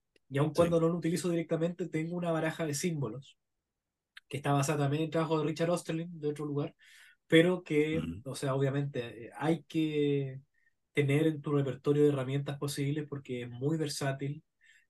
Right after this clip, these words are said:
Speaker 1: No solamente tú le puedes pedir a alguien que se concentre en uno y tú lo revelas, sino que hay muchas posibilidades, incluso para lecturas, si a uno le interesa hacer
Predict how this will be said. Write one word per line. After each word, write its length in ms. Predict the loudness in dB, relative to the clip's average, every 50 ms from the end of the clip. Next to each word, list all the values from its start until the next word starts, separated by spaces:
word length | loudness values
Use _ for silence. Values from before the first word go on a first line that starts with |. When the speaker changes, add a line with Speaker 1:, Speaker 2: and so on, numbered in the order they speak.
| _
Speaker 1:
No 260 | -18 -16 -12 -10 -8 -6
solamente 480 | -4 -4 -4 -4 -2 -4 -4 -4 -4 -4
tú 80 | -4 -4
le 60 | -4
puedes 180 | -6 -6 -4
pedir 180 | -4 -4 -2 -2
a 40 | -2
alguien 240 | -2 -4 -4 -6 -6
que 100 | -10 -10
se 120 | -10 -12
concentre 380 | -12 -14 -14 -14 -14 -12 -12 -10
en 60 | -10
uno 220 | -10 -10 -10 -12 -12
y 60 | -10
tú 100 | -10 -10
lo 100 | -10 -8
revelas, 400 | -8 -8 -6 -6 -6 -6 -8 -10
sino 160 | -10 -12 -10
que 60 | -10 -12
hay 80 | -12 -10
muchas 280 | -10 -10 -8 -8 -10 -10
posibilidades, 560 | -10 -10 -8 -10 -10 -8 -10 -10 -10 -12 -14 _ _ _ _ _ _ _ _ _ _ _ _ _ _ _ _ _ _ _ _ _ _ _ _ _ _
incluso 440 | -16 -16 -8 -6 -6 -4 -2 -4 -4
para 160 | -4 -8 -8
lecturas, 500 | -10 -12 -14 _ -6 -4 -4 -4 -4 -6
si 80 | -8
a 60 | -10 -10
uno 160 | -12 -14 -14
le 100 | -14 -16
interesa 280 | -14 -14 -14 -12 -12
hacer 320 | -14 -14 -16 -18 -18 -18